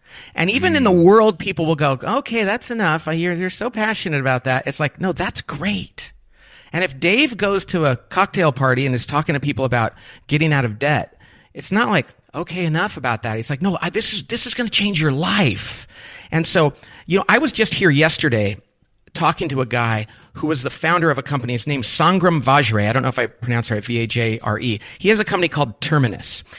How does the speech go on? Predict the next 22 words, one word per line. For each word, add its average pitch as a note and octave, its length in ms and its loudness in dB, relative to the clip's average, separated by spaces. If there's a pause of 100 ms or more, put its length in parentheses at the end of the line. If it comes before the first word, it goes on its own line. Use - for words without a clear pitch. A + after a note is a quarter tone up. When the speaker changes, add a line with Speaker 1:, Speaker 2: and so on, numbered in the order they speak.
(220)
Speaker 1:
And D#3 220 -2
Speaker 2:
Mm. A2 180 -6
Speaker 1:
he C4+ 220 0
walks C4 320 2
in, F#3+ 120 0
we're D#3 100 0
talking G3+ 280 0
to D#3+ 60 2
him. C#3 60 2
I C3+ 40 2
look E3 240 -2
down G#3+ 160 2
at F3+ 100 4
his D3 200 2
shoes. F3+ 600 4
Now, F3 100 2
this C#4+ 200 -2
is F4 60 -6
a D4 80 2
successful - 760 2
business E3 460 -2
guy. G2 340 -4